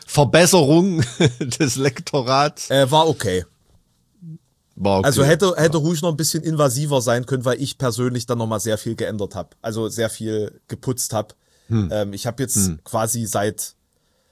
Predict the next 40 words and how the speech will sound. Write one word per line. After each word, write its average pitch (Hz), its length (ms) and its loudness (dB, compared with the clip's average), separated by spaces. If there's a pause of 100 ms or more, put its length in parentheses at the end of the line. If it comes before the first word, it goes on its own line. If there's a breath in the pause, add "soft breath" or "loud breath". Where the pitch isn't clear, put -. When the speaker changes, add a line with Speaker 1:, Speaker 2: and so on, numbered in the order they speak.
(140)
Speaker 2:
warte 107 120 -4
mal, 104 140 -2 (220)
fünf 170 280 -4
Tage 143 420 0 (300)
hab 120 180 -6
ich 131 100 -4
nichts 147 280 -4
anderes 139 380 -4 (240)
gemacht, 127 520 -6 (280)
äh, 117 60 -8
als 120 540 -2
nochmal 117 500 -2
Speaker 1:
Hm. 95 220 -6
Speaker 2:
den 117 120 -6
kompletten 117 420 -6
Text - 280 -8
zu 113 120 -12
überarbeiten. 87 560 -10 (760)
Also 113 180 -4
saß 135 240 0
ich 123 80 -4
wirklich 139 220 -2
von 107 120 0
Speaker 1:
Oh, 87 40 0
Speaker 2:
früh 90 120 0
Speaker 1:
alles 151 140 0
Speaker 2:
bis 143 120 -2
spät 139 200 -2
Speaker 1:
klar. 85 120 -2 (140)
Speaker 2:
dran 139 60 -2
und 123 120 -4
hab 123 120 -6
dann 127 100 -2
nochmal 123 300 0
alles 123 280 -2
gescannt 123 420 -4
und 120 120 -6
bin 123 100 -6
nochmal 113 220 -4
durch 123 340 -2